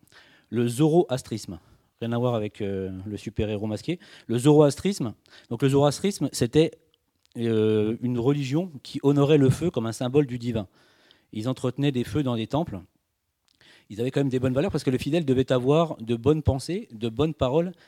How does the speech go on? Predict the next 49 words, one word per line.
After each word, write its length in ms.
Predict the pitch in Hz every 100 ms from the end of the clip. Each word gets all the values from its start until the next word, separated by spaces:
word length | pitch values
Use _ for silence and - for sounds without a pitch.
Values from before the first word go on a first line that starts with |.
| _
et 80 | 110
faire 260 | - 160 143
de 80 | 117
bonnes 280 | 123 151
actions. 300 | 131 - 104 - _ _ _ _ _ -
Mais 60 | 110
les 80 |
zoroastriens, 420 | 113 123 127 - 151
ils 80 |
prêchaient 320 | 117 147 127 139
une 120 | 120
religion 440 | 123 117 117 117
donc 160 | 107 110
dualiste 360 | 120 120 190
qui 120 | - 117
repose 240 | 113 151
sur 120 | -
le 80 | 117
combat 200 | 127 139
entre 220 | 135 -
le 80 | 104
bien 260 | 110 131 117 _ _ _ _ -
et 80 | 120
le 100 | 113
mal, 260 | 120 147 110
la 120 | 110
lumière 380 | 107 120 147 151 _ -
et 80 | 123
les 100 | 143
ténèbres. 420 | 127 107 87 87 _ _ _ _ _ _ _ -
Ils 100 | 107
se 120 | 131
disaient 300 | 123 123 127
médiateurs 800 | 147 147 151 - 147 127 101 - -
entre 300 | 110 110 117
Dieu 280 | 113 131 123
et 60 | 107
les 200 | 104 113
hommes 220 | 156 165 _ _ _ -
et 60 | 110
ils 80 |
étaient 140 | 110 -
très, 160 | 117
très 220 | 110 - 143
versés 300 | 131 - 143
sur 180 | 113
l'astronomie 580 | 107 120 - 120 127 165 -
et 80 |
l'astrologie, 720 | 104 104 - 123 120 113 123